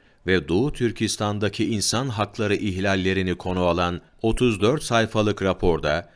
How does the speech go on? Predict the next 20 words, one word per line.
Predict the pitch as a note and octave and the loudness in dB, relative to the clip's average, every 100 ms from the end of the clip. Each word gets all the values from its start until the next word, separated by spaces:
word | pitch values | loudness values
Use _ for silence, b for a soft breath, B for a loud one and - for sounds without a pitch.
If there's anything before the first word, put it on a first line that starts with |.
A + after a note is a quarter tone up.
| b | b
Doğu | F#2 B2+ D#3+ | 0 2 2
Türkistan'da | C#3+ A#2+ B2 A2 A#2 A2+ A2 | -2 -2 -2 -2 -2 -2 0
tutuklu | G2+ G#2 G#2+ - G#2+ | 0 -2 -2 -2 -2
bulunan | G2 G#2 G#2 G2+ G2 - | 0 0 0 0 -2 -4
on | A2+ D#3 | -4 -2
yedi | C3+ A#2 | -2 0
yaşında | A#2 A2 - A2+ G#2+ G#2+ | 0 0 -2 -2 0 0
bir | G#2 | 0
gencin | F2 G2+ G2+ G#2+ G#2+ | 0 -2 0 -2 0
yakınları | E2+ F2 G2+ F2+ E2+ F#2 B2 b b b | 0 0 0 0 2 0 0 b b b
hapishanelerdeki | b F2+ G#2 - G2+ F#2 F2+ F2+ F2 F2 F2 - | b -2 -2 0 0 2 2 2 2 0 -2 -4
koşullarla | F#2+ E2+ F#2+ F2 F2+ B2+ A#2+ | -4 -2 -2 2 0 2 0
ilgili | A2+ G#2+ G#2+ G#2+ G#2+ | 0 2 2 4 2
şunları | - - A#2+ A2+ G#2+ F#2 | -2 -4 0 2 4 2
anlatır. | D2+ D2+ D2 F2 C#2 - b b b b | 0 -4 -4 -4 -4 -8 b b b b
Hapishane | D2+ D#2+ F#2+ - G2 F#2+ F#2 - | -4 0 0 2 2 2 0 0
o | C3 | -2
kadar | B2 A2 G2+ F#2+ | -2 0 0 0
kalabalıktı | F#2 F2+ F2 F2 F2+ F#2 | 0 0 0 0 -2 -6
ki | E2 G2 B2+ | -4 -2 -2